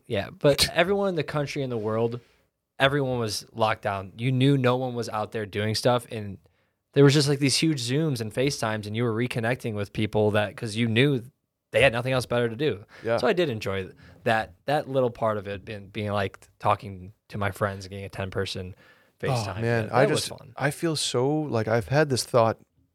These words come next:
Speaker 2: d-, dozens, if not, like, hundreds of times over the,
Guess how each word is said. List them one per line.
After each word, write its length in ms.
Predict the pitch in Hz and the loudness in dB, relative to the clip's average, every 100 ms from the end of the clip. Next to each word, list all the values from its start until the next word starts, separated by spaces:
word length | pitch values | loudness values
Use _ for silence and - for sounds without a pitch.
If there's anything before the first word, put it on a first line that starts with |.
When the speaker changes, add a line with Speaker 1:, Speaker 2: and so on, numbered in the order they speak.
| _ _ _ _ _ _ _ _ _ _ _ 139 | _ _ _ _ _ _ _ _ _ _ _ -20
Speaker 2:
d-, 240 | - - 160 110 | -20 -14 -6 6
dozens, 400 | 156 156 151 123 | 6 6 4 2
if 160 | 123 | 2
not, 160 | 120 98 | 2 2
like, 140 | 101 | 0
hundreds 420 | - 113 120 127 | -2 0 0 0
of 80 | 123 | 0
times 340 | - 110 113 110 | -2 -2 0 -2
over 140 | 107 | -2
the, 100 | 110 | -4